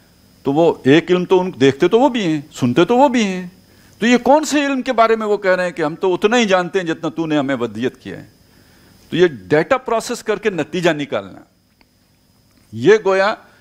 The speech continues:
फरिश्तों में, कुछ फरिश्तों में हो तो हो, लेकिन बिलउमूम फरिश्तों में ये इल्म नहीं है। वो तो अल्लाह के, यूँ समझिए कि एक ऐसी मखलूक है कि वो वही करते हैं जिसका उन्हें हुक्म दिया गया होता है। यानी जैसे सूरज, चाँद, सितारे वही करते हैं जिसका उन्हें हुक्म दिया गया होता है, तो फरिश्ते भी वही करते हैं जिनका कि उन्हें हुक्म दिया गया होता है।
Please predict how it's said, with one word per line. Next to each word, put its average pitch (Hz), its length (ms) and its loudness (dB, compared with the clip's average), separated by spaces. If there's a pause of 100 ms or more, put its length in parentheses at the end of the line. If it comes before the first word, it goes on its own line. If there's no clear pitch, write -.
(120)
फरिश्तों 160 400 -2
में, 165 140 -8
कुछ - 220 -4
फरिश्तों 185 340 0
में 180 120 -4
हो 147 160 2
तो 170 160 0
हो, 165 360 0 (160)
लेकिन 143 320 -2
बिलउमूम 190 460 0
फरिश्तों 156 400 -2
में 147 120 0
ये 135 180 4
इल्म 147 360 0 (100)
नहीं 131 240 0
है। 104 60 -8
वो 143 220 -4
तो 190 140 -4
अल्लाह 156 400 0
के, 175 140 -6
यूँ 165 180 -6
समझिए 156 380 -6
कि 160 120 -6
एक 143 140 -4
ऐसी 143 240 -2
मखलूक 156 440 0
है 127 80 -2 (560)
कि 143 440 6
वो 131 280 0
वही 143 300 2
करते 196 340 -2
हैं 185 100 -2
जिसका 160 240 -2
उन्हें 147 180 0
हुक्म 127 260 -4
दिया 123 160 2
गया 117 140 -2
होता 107 240 -6
है। 90 140 -18 (500)
यानी 127 180 0
जैसे 139 440 0
सूरज, 156 540 -2
चाँद, 151 400 -2
सितारे 151 420 0
वही 151 340 2
करते 214 320 0
हैं 208 80 -4
जिसका 175 260 0
उन्हें 160 180 -2
हुक्म 135 240 -6
दिया 143 180 -2
गया 135 140 -2
होता 123 220 -4
है, 113 240 -10
तो 135 60 0
फरिश्ते 180 440 2
भी 220 120 -6
वही 190 300 0
करते 202 320 -4
हैं 190 100 -4
जिनका 165 300 -4
कि 143 100 -8
उन्हें 135 200 -4
हुक्म 135 300 -8
दिया 156 140 0
गया 139 140 -4
होता 117 240 -8
है। - 80 -14